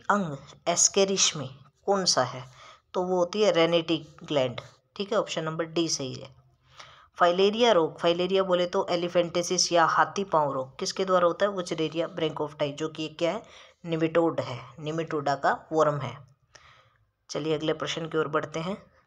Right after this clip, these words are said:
अगला प्रश्न है एपोलाइसिस, बहुत ही शानदार प्रश्न है। एपोलाइसिस किसे कहते हैं? देखिए मैंने आपको बताया था जो टीनिया सोलियम होता है वो क्या करता है? अपने प्रोग्लोटिड यानी कि अपने देह खंड को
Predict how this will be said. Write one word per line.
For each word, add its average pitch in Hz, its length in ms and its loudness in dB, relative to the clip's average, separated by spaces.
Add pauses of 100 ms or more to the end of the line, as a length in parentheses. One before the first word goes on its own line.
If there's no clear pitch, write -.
(520)
अगला 220 220 4
प्रश्न 202 320 0
है - 180 -2
एपोलाइसिस, 151 680 0
बहुत 175 220 2
ही 190 40 -2
शानदार 175 400 2
प्रश्न 175 320 -2
है। 196 180 -4
एपोलाइसिस 180 600 0
किसे 185 260 0
कहते 135 320 -6
हैं? 131 180 -8 (380)
देखिए 175 220 -2
मैंने 180 180 4
आपको 165 280 0
बताया 151 260 -2
था 180 140 0
जो 180 160 -2
टीनिया 226 420 0
सोलियम 165 380 0
होता 131 260 -4
है 180 180 -6 (460)
वो 175 60 -4
क्या 185 200 2
करता 156 320 0
है? 196 160 0
अपने 180 320 -2
प्रोग्लोटिड 180 680 0
यानी 160 220 0
कि 165 100 0
अपने 170 240 0
देह 165 260 0
खंड 165 280 -6
को 190 220 0